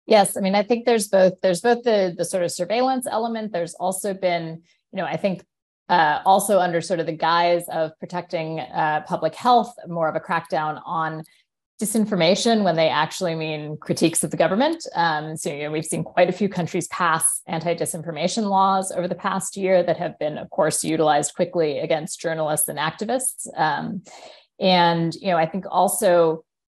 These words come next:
again, just sort of the, the sh-, kind of shifting norms in terms of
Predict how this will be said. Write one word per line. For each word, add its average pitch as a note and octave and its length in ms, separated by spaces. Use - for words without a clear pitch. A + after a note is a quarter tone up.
again, F#3 320
just F3 180
sort G#3 160
of F#3 160
the, E3 420
the F3 120
sh-, - 100
kind G3 180
of E3+ 80
shifting F#3+ 640
norms D#3 560
in D3+ 140
terms D3+ 340
of D3 240